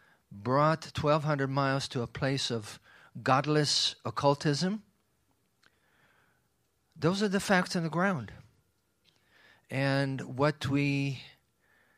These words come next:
need to remember is that, as is true with Daniel,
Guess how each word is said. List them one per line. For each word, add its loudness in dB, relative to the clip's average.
need -2
to -4
remember -2
is -4
that, -2
as 0
is -4
true -2
with -4
Daniel, -4